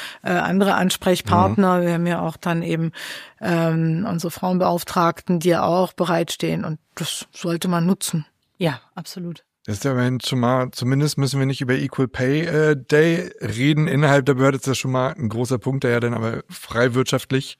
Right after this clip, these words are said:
Speaker 1: Absolut.
Speaker 2: auch
Speaker 1: Ja.
Speaker 2: immer noch ein Punkt ist, dass wir
Speaker 1: Absolut.
Speaker 2: zumindest dieses Thema innerhalb
Speaker 1: Ja.
Speaker 2: der Behörde nicht haben.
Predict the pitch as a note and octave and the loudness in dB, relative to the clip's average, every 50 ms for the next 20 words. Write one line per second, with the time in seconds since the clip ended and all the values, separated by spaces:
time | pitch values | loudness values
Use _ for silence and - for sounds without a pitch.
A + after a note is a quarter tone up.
0 | _ - G3+ G3 G3 - - - C#4 C4+ D#4+ D#4+ C4+ G#3 - F3 E3 D3 D3+ C#3+ | _ 0 2 2 2 0 -4 -2 2 4 4 4 6 4 4 4 4 4 4 4
1 | D3 C#3+ C#3+ D3 - - D#3 D#3 D#3+ - E3+ D#3 - - D3 B2 F#2+ F#2+ - - | 4 2 2 0 0 0 0 0 2 0 0 -2 0 2 2 2 4 2 0 0
2 | - B2+ C3+ A#2 A2 F#2 - - B2+ D3 C3+ B2 G#2+ F#2 - - G#2 F2+ F2+ F#2+ | 2 2 4 4 4 2 2 2 2 2 4 2 0 -4 -4 -4 -2 0 0 0
3 | F#2+ - - - _ _ _ _ - G2+ G2+ G2 G2 F2+ - G#2+ G2 G2 - - | 0 -2 -4 -8 _ _ _ _ 0 2 2 2 2 0 0 -2 -2 -2 0 0
4 | D3 - - A#2+ G#2+ A2 G2+ - - - _ _ _ _ _ _ _ _ _ _ | 0 0 0 0 0 0 0 -2 -6 -12 _ _ _ _ _ _ _ _ _ _
5 | - F#2 F#2 F2+ F2+ F2 | -10 -8 -6 -6 -6 -8